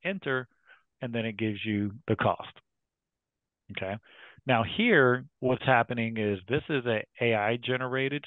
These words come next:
suggestion. It, it understands like, "Oh, okay, you put a formula here to calculate it. You probably wanna do the same thing here." So this is a suggested autofill, which is a, you know, A I generated thing.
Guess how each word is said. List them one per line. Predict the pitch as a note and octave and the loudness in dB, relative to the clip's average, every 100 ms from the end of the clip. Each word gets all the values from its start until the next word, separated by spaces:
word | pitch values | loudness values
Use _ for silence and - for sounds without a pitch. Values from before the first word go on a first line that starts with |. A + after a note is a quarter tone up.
| - | -12
suggestion. | A2+ F2+ G#2+ G#2 - D3+ F3+ - _ _ - _ _ _ - | -14 -8 -6 -4 -6 -10 -10 -14 _ _ -20 _ _ _ -4
It, | B2 A#2+ - - - | -4 -4 -10 -16 -8
it | B2 - - | -8 -4 -2
understands | C3+ C3 - - A2 A2 C3 B2 | 0 -2 -4 -6 -4 -2 -4 -2
like, | A2+ A2+ | -2 4
"Oh, | F3 B2 | 6 6
okay, | C#3 A#2 | 2 -4
you | A2 A#2 | -6 -8
put | _ A2 | _ -10
a | G2+ | -8
formula | B2+ B2+ A2+ G#2 | -4 -4 -4 -6
here | G#2 | -6
to | G2+ | -8
calculate | - G#2+ G#2 G#2+ G2+ G2+ | -6 -6 -6 -8 -6 -8
it. | G2+ - - _ _ | -10 -16 -20 _ _
You | B2+ | -10
probably | A#2 - D#3+ F#3 F#3+ D3 | -8 4 6 6 4 -2
wanna | B2+ A#2+ A#2 | 0 0 -2
do | A2+ G#2+ | -4 -8
the | G#2+ - | -10 -8
same | A2 G2+ | -6 -6
thing | G#2 G#2 | -10 -10
here." | G2 A#2 F#2 E2 _ _ _ _ | -10 -10 -10 -12 _ _ _ _
So | - | -8
this | A2+ C#3 | 0 0
is | D#3+ | 0
a | C#3+ B2 | -6 -6
suggested | B2 G2+ A2+ A2+ - - G#2 - - | -8 -6 -2 -2 -4 -8 -8 -10 -6
autofill, | A2 G#2 F2+ - - - _ _ _ _ _ _ _ - | -6 -6 -10 -14 -18 -20 _ _ _ _ _ _ _ -14
which | A2 | -10
is | G#2+ | -6
a, | G#2 G#2 G2+ G#2+ - _ | -4 -4 -6 -10 -18 _
you | B2 | -14
know, | F#2+ A2+ D3 _ - _ - | -12 -14 -18 _ -20 _ -10
A | G2+ | -10
I | F#2 G2 A#2+ C3+ - | -8 -8 -10 -14 -18
generated | - G#2+ F#2+ G2 F#2+ G2+ | -12 -10 -10 -12 -12 -14
thing. | F#2 G2+ | -14 -16